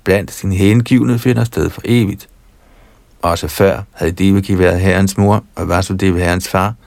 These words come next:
og de hed Prashni og Sutapa. Når guddommens højeste person viser sig, accepterer han sin evige far og mor, og de accepterer Krishna som deres søn.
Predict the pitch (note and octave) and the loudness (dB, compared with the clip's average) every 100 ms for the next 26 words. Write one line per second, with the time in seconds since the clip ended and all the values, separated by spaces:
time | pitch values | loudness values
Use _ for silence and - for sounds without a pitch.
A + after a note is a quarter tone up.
0 | - - - - - - - - - G#2+ | -20 -20 -20 -20 -20 -20 -20 -16 -4 0
1 | B2+ C#3+ C#3+ B2 C3+ B2 D3 C#3+ - G2+ | 2 2 2 2 0 0 0 0 0 -2
2 | - A#2+ A#2+ - F2 F2 G2 - _ _ | -2 -4 -4 -8 -8 -8 -12 -16 _ _
3 | _ _ _ _ _ _ _ _ - _ | _ _ _ _ _ _ _ _ -20 _
4 | _ - G2 F#2 F#2+ G2+ G#2+ G2+ F#2 - | _ -4 0 2 2 2 4 2 0 -4
5 | F#2+ F2+ F#2 F#2+ F2+ F#2+ D2+ - G2 B2 | -2 -2 -2 -4 0 0 0 0 2 2
6 | C3+ A#2+ A#2 - G#2+ - A2 - G#2+ G#2+ | 2 2 0 0 -2 -4 -4 0 2 2
7 | G#2+ G2+ G2 G2 A2+ G2 - E2+ F2+ G#2+ | 0 2 4 4 2 0 0 0 0 -2
8 | - E2 E2+ G2+ A#2 - - - - - | -4 -4 0 0 0 -6 -20 -20 -20 -20
9 | _ - C#3 D3+ C3+ C3+ C3 - A2+ F#2+ | _ -4 0 2 2 2 -2 0 0 2
10 | G2+ F#2+ A#2 A#2 A#2 G#2 - - B2 - | 0 0 0 0 0 -2 -2 -2 -2 -4